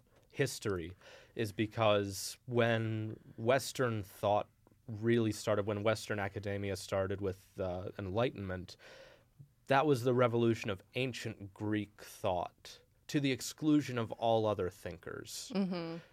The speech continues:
Speaker 1: And so it was taking certain members of, uh, the ancient Greek academic circle and just saying, "This is the immutable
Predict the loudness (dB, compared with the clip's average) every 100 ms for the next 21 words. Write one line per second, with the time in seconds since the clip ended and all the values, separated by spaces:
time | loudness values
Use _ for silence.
0 | -4 -2 -2 0 2 4 2 -2 -2 -2
1 | -2 -2 -6 -6 -2 0 0 -4 -4 -8
2 | -12 -10 -2 0 2 0 0 -4 -6 -8
3 | -16 -12 -6 -6 -6 -8 _ _ -6 -4
4 | -6 -6 -10 -12 -6 -2 -2 -2 -10 -16
5 | -16 -20 _ _ _ _ _ _ -10 -4
6 | -2 -2 0 2 2 -2 -10 -14 -16 -16
7 | -14 0 0 2 0 -2 -2 -10 _ _
8 | _ -8 -2 -2 0 0 2 0 -6 _
9 | -6 0 0 0 -4 -4 -6 -4 -2 -2
10 | -2 -2 0 4 4 4 2